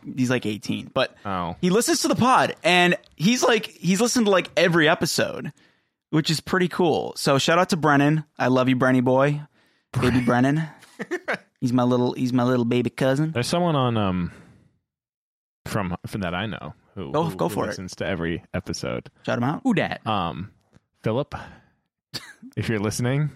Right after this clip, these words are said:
Speaker 2: his name, his, his name acts, his name isn't Philip, but he knows who
Speaker 1: He
Speaker 2: I'm
Speaker 1: knows
Speaker 2: talking
Speaker 1: who it
Speaker 2: about.
Speaker 1: is.
Speaker 2: Uh, Philip, I hear you're a big fan. That's what everyone tells me. You also like all of our stuff on Instagram, so, uh,
Speaker 1: Ah.
Speaker 2: thanks, man.
Speaker 1: We've
Speaker 2: Thanks
Speaker 1: been
Speaker 2: for
Speaker 1: getting
Speaker 2: the
Speaker 1: quite a few Instagram likes lately.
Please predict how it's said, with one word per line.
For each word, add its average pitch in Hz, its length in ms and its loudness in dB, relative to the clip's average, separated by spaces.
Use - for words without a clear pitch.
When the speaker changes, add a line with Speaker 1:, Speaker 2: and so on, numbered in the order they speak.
Speaker 2:
his 127 140 0
name, 180 180 2
his, 156 200 2
his 147 220 2
name 165 280 0
acts, 127 340 -2
his 127 160 -2
name 156 140 -2
isn't 131 220 -2
Philip, 110 440 -2
but 104 140 -4
he 117 100 -4
knows 98 380 -2
who - 80 0
Speaker 1:
He - 20 2
Speaker 2:
I'm 135 40 2
Speaker 1:
knows 113 280 0
Speaker 2:
talking 107 160 -2
Speaker 1:
who - 60 0
it 117 40 2
Speaker 2:
about. 123 140 0
Speaker 1:
is. - 280 -8
Speaker 2:
Uh, 110 160 2
Philip, 127 340 0
I 120 160 0
hear 156 160 2
you're 247 160 2
a - 20 0
big 185 200 0
fan. 120 540 -2
That's 131 200 -2
what 175 80 0
everyone 160 220 0
tells 156 220 0
me. 117 80 0
You 113 100 0
also 135 180 0
like 127 220 0
all 131 100 0
of 120 60 0
our 113 80 0
stuff 113 280 -4
on 104 120 -2
Instagram, 107 540 -8
so, 82 240 -6
uh, - 260 -2
Speaker 1:
Ah. 175 520 -6
Speaker 2:
thanks, 147 220 -4
man. 92 160 0
Speaker 1:
We've 113 80 -2
Speaker 2:
Thanks 160 160 2
Speaker 1:
been 277 40 -2
Speaker 2:
for - 60 0
Speaker 1:
getting - 160 4
Speaker 2:
the 127 240 0
Speaker 1:
quite 147 220 -2
a 156 40 -4
few 135 160 -2
Instagram 101 520 -4
likes 90 280 -10
lately. 98 420 -12